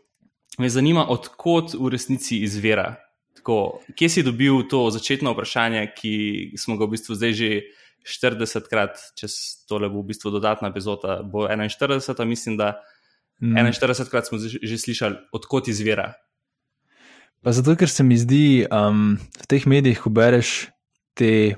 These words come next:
Speaker 2: podjetniške zgodbe, slišiš samo to končno, čisto zadnjo idejo, ne.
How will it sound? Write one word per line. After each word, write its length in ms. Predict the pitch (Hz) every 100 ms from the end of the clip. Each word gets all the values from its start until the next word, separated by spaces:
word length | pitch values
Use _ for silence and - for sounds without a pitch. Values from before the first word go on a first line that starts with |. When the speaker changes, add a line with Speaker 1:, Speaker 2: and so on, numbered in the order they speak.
| -
Speaker 2:
podjetniške 580 | - 113 117 117 - 107
zgodbe, 400 | 107 117 120 107
slišiš 380 | - 123 131 -
samo 320 | 123 117 110
to 380 | - 117 113 - - - _ _ _
končno, 800 | - - 131 127 - 110 98 95
čisto 320 | - 139 123 120
zadnjo 240 | 117 110
idejo, 380 | 101 104 104 98
ne. 160 | 98